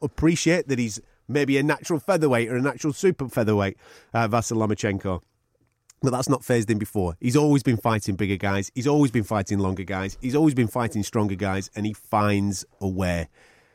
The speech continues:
And I can't, and this pains me to say because I love Luke Campbell, I think he's a top kid. I,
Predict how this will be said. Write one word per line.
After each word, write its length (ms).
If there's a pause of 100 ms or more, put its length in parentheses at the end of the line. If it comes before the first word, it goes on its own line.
(140)
And 120
I 40
can't, 800
and 240
this 240 (100)
pains 280
me 80
to 140
say 140
because 180
I 40
love 200
Luke 160
Campbell, 240
I 40
think 120
he's 80
a 40
top 280
kid. 160
I, 60